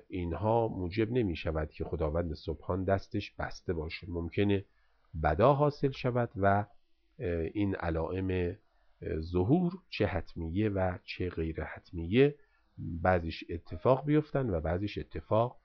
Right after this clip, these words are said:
نیفتن. بنابراین، اه، علائم ظهور اون بزرگوار در روایات پیشگویی هایی است که، اه،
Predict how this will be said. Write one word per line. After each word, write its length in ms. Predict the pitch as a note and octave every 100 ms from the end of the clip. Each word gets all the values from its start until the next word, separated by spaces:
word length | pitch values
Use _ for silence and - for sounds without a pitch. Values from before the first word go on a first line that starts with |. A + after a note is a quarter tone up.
| _ _ _ F#2+
نیفتن. 580 | G#2 F2 - - - - _ _ _ _ _
بنابراین، 720 | E2 F2+ F2 E2+ - D3 D#3+ D#3+ _ _ _ _ -
اه، 600 | F2+ E2 D#2 D#2 D2+ - -
علائم 880 | F2 F2 E2+ F2 C3 B2 A2+ G#2 G2+
ظهور 400 | F#2+ F#2 G#2+ F#2
اون 220 | E2+ E2
بزرگوار 640 | D#2+ D#2 D#2+ D#2 E2+ D#2+ D#2
در 220 | D#2 D#2
روایات 720 | D#2 D#2+ D#2 E2+ C3 D#3+ -
پیشگویی 680 | - F2+ F2 - - E2+ E2+
هایی 300 | F#2 C#3 C#3+
است 220 | C3+ -
که، 240 | B2 A#2 A#2+ - _ _ _ _ -
اه، 320 | - E2+ E2+